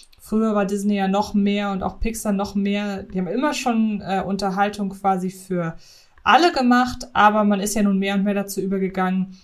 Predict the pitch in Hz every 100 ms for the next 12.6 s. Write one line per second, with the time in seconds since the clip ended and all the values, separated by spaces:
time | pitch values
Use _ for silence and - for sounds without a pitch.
0 | _ _ - 190 202 202 202 202 208 220
1 | 208 190 - 202 190 190 - 202 202 190
2 | 214 302 - - 240 226 226 226 214 214
3 | 214 - - - 202 208 196 196 196 196
4 | 190 - 180 175 175 180 190 190 185 180
5 | 175 165 185 175 175 - - - _ _
6 | _ _ _ - 202 285 320 254 240 220
7 | 208 220 202 214 208 196 190 - - -
8 | 196 202 196 202 185 180 202 - - 262
9 | 233 240 254 247 254 254 254 330 - 202
10 | 214 214 220 214 - 220 220 208 208 -
11 | 208 208 214 220 - 180 190 214 190 196
12 | 214 - - 214 269 247